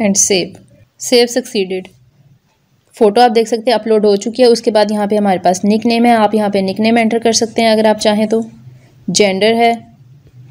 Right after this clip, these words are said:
ये ऑप्शन चेंज कर सकते हैं, कंट्री चेंज कर सकते हैं, रीजन,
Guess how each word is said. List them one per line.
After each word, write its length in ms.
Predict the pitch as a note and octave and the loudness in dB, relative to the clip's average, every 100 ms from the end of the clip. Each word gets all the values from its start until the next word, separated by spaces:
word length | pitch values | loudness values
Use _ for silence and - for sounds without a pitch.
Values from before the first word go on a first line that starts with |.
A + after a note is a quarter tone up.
| - | 0
ये 60 | G#3+ | 0
ऑप्शन 300 | G#3 A#3 A3+ | 2 -2 0
चेंज 240 | A3+ A3 | 0 0
कर 140 | A3+ | -2
सकते 320 | A3 A3 G#3+ G#3+ | -4 -6 -6 -4
हैं, 220 | G#3+ G#3+ | -2 0
कंट्री 380 | G#3 G3+ G3 A3+ | 0 0 -2 -2
चेंज 260 | A3+ A3 A3 | -2 -2 0
कर 160 | A3 | -2
सकते 300 | G#3+ G#3+ G#3+ | -2 -4 -2
हैं, 300 | A3 A3 G#3+ | 0 2 4
रीजन, 500 | G#3 G#3 A3 A3 A3 | 2 2 2 2 0